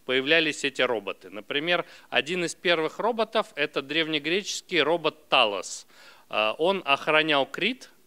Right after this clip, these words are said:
от, э, любых завоевателей, но из-за того, что роботы тогда были не очень умные, то,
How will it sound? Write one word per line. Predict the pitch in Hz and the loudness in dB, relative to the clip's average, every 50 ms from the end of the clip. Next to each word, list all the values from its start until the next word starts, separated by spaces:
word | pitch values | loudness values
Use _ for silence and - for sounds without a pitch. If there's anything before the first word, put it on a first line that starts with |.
| _ | _
от, | 139 139 147 143 - - - _ _ - | -4 -2 -2 -2 -4 -10 -20 _ _ -6
э, | 127 123 123 | -4 -2 0
любых | 127 127 147 143 147 165 156 - | 0 0 -2 -2 -2 -4 -4 -4
завоевателей, | - 120 127 139 131 135 127 117 123 147 190 196 - 240 226 247 247 262 254 - - - - - - - - _ _ _ _ _ - - _ | -6 -4 -4 0 0 2 2 2 2 2 2 2 0 -4 -4 -4 -4 -6 -6 -10 -16 -20 -20 -20 -20 -20 -20 _ _ _ _ _ -20 -18 _
но | 127 139 165 185 196 196 | -6 -2 0 2 2 2
из-за | - 160 160 156 165 180 | 2 0 -2 -2 -6 -2
того, | - 196 196 208 - | 2 4 4 6 4
что | - - - 160 | 2 2 2 4
роботы | 160 190 202 185 185 - 170 156 | 4 4 2 2 0 -2 -2 0
тогда | - 165 160 165 170 165 | 2 2 4 4 4 2
были | 156 160 175 170 160 | 2 2 2 2 2
не | 156 165 170 | 2 2 0
очень | 170 170 165 - 190 190 220 | 0 -2 -2 -4 -6 -4 -4
умные, | 254 254 240 220 180 147 123 117 | -2 -2 -2 0 0 2 2 0
то, | 113 - - 156 151 156 160 160 | 0 -2 0 2 2 4 2 0